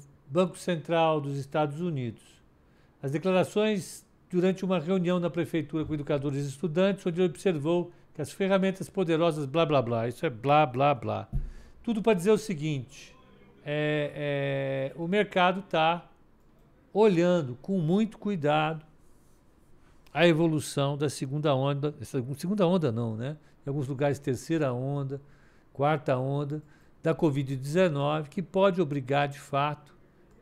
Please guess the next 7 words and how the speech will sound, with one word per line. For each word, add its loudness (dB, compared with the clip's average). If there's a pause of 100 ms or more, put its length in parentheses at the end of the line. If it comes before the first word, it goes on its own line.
a, -2 (140)
a -2
novas, -4
a -6
novos, -6 (400)
é, -6
é, -10